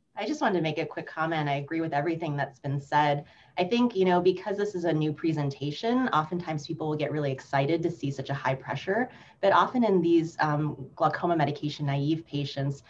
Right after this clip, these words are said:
they can respond very quickly to a relatively, you know, simple regimen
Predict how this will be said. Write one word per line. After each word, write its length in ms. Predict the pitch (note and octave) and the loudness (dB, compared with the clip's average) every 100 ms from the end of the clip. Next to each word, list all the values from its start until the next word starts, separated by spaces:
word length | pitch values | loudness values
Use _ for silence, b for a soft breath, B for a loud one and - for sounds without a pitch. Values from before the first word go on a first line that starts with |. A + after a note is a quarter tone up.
| b b | b b
they 80 | |
can 120 | F3 F#3+ | 0 2
respond 440 | F3+ E3 E3 D#3 | 2 2 2 2
very 260 | D3 D#3 D3+ | 0 0 -2
quickly 600 | - C#3 C#3+ C3 C#3 - B B | -6 -6 -2 0 -2 -6 B B
to 360 | - D3+ D3 - | -2 0 2 0
a 80 | C#3+ | 2
relatively, 640 | C#3+ C#3+ C3+ D3+ C#3 C#3 | 4 2 2 -4 0 0
you 200 | C3+ C#3 | 0 -2
know, 80 | C#3 | -4
simple 420 | - E3+ E3 C#3+ | -2 -4 -2 0
regimen 560 | C3 C#3+ D3+ C3+ C3+ | 0 0 0 0 -2